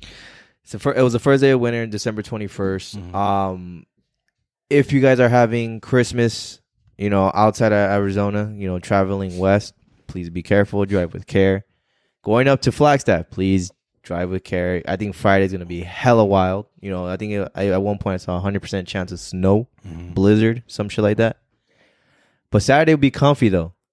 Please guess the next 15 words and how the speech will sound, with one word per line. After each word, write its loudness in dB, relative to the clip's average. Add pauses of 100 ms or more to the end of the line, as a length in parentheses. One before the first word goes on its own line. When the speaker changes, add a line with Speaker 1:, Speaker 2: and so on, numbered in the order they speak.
(140)
Speaker 1:
because, 0
you -4
know, -2
that's, -4
I -2
think -8
everything's -2
done. 0
You -8
know, -8
fucking -8
fresh 2
snow, -2
fluffy 0
snow. -12